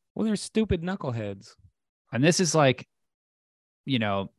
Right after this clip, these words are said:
Speaker 2: there is still a caste system even in these, like, prep schools. It's like, yeah, some kids' parents are fucking billionaires and they never have to do anything. And then some kids' dads are like,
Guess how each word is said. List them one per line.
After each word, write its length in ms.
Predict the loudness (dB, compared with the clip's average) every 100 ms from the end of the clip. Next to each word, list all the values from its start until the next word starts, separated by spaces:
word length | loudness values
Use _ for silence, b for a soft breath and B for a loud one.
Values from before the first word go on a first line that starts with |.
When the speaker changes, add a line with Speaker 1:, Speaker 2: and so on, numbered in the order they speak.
| 0
Speaker 2:
there 160 | 6 6
is 240 | 6 4
still 280 | 2 6 6
a 60 | 4
caste 380 | 2 2 2
system 340 | -2 -6 -2 0
even 220 | 0 0
in 100 | 0
these, 200 | 0 -2
like, 160 | -6 -6
prep 220 | -6 -6
schools. 420 | -2 0 0 0
It's 140 | -4
like, 260 | -4 -6 -4
yeah, 180 | 0 0
some 240 | 0 -2
kids' 320 | 0 -2 -4
parents 400 | -6 -4 -4 -6
are 60 | -8
fucking 320 | -8 -8 -8
billionaires 800 | -6 -4 -4 -6 -10 -12 -14 -20 _ _ _ _ _ _ _ -12
and 260 | -8 -4
they 120 | -2
never 260 | -2 0 0
have 100 | -2
to 80 | -4
do 140 | -6
anything. 540 | -6 -6 -8 -10 -10 -6
And 100 | -4
then 100 | -2
some 260 | 0 0
kids' 500 | 0 0 0 -4 -10
dads 480 | -4 -2 0 -2 -4
are 120 | -4
like, 420 | -4 -4 -6 -10